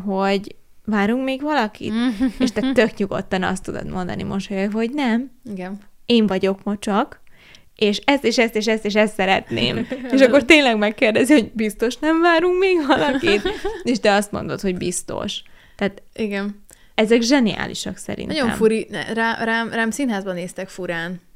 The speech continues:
Speaker 2: hogy így, tudod, szünet volt, és akkor így,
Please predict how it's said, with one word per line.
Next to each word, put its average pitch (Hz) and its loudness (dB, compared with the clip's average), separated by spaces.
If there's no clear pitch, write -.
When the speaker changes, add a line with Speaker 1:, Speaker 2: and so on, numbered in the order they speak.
Speaker 2:
hogy 196 -4
így, 202 -4
tudod, 214 -4
szünet 226 -4
volt, 330 0
és - -4
akkor 285 2
így, 294 -2